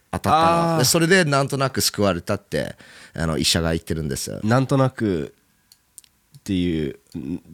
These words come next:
Speaker 2: ていうと、どういう、どういうこと？
Speaker 1: なんとなくその、まあ、死ななかったっていう感じだよね。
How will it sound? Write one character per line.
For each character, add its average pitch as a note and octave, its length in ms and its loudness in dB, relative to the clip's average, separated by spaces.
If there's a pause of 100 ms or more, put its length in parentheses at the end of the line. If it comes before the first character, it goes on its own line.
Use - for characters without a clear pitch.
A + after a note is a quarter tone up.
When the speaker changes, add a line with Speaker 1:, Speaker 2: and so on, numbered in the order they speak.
Speaker 2:
て G2+ 120 -4
い F#2+ 180 0
う E2+ 40 -4
と、 D#2+ 160 -4
ど G#2 120 0
う G2+ 60 2
い F#2+ 80 2
う、 - 100 -8
ど G#2 140 -2
う G2+ 40 2
い F#2 60 0
う - 40 -6
こ C#3 60 0
と？ C#3 40 4
Speaker 1:
な D#3+ 120 4
ん D#3 80 2
と D#3+ 120 0
な D3+ 100 4
く A#2+ 140 -6
そ G2+ 140 -4
の、 E2 360 -2 (800)
ま A2 300 2
あ、 - 40 -20 (100)
死 - 420 4
な E3 120 6
な D#3 120 4
か D3+ 100 2
っ - 100 -4
た F#2+ 100 -6
っ - 20 -8
て - 160 -4
い F#2+ 40 4
う G2+ 40 4
感 E3+ 240 4
じ B2 100 -2
だ B2+ 80 2
よ D#2 160 -4
ね。 E2 220 -4